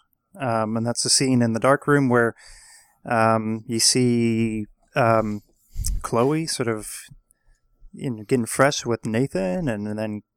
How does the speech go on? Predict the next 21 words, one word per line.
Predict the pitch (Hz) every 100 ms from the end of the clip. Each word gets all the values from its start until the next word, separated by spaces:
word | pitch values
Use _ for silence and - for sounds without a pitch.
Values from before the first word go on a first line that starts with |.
| _ _ _ _ _ -
I |
think | 127 120
Chloe | - 127 131
and | 123
Victoria, | - - 143 160 185 185 196 196
and, | - 160 _ _ _ _ _ _ _ - -
and | 139
that's, | 135 -
it's | 143 - -
just, | 143 - - _ _ _ _ _ _ -
you | 165 117
know, | 110 113 -
Max's | 143 131 135 131 117
insecurities, | 113 - - 117 113 135 - - - - - - - - - _ _ -
uh, | 117 117 117
and | - 120
then | 120
there's | 117 120 -
the, | 127 117 113 113 - _ -
the, | 117 110 107
um, | 107 104